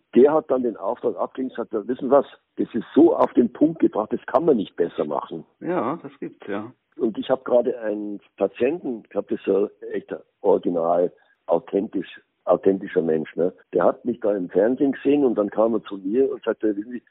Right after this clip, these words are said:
Speaker 1: ich hab das im Fernsehen gesehen, ich bin minutenlang vor dem Fernseher gesessen und war wie tot.“ Da gibt's also Menschen, denen es genauso geht wie mir. Kann jetzt nicht genau mehr sagen, wie das Zitat war,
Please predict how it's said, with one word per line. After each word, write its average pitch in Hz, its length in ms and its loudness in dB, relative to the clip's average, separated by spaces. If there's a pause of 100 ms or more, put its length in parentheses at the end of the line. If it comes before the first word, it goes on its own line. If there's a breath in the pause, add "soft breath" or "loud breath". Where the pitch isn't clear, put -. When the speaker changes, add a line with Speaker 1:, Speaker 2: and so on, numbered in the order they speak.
Speaker 1:
ich - 180 -6
hab 107 140 -4
das 107 180 -2
im 92 140 -2
Fernsehen 117 360 -2
gesehen, 123 280 0 (240)
ich - 160 -6
bin 113 200 6
minutenlang 113 1000 4 (300)
vor 123 140 6
dem 120 60 -4
Fernseher 131 400 2
gesessen 107 540 -4
und 104 200 -4
war 107 340 4 (300)
wie 233 140 0 (160)
tot.“ - 300 2 (380 soft breath)
Da 92 100 0
gibt's - 260 0
also 107 240 0
Menschen, 127 460 0
denen 120 220 4
es - 40 -20
genauso 95 440 0
geht - 200 -6
wie 127 100 0
mir. 90 300 -2 (200)
Kann 107 180 4
jetzt 110 180 2
nicht 131 140 -4
genau 104 280 2
mehr 120 120 2
sagen, 107 240 2
wie 95 220 -4
das - 180 -18
Zitat 92 380 0
war, 113 120 2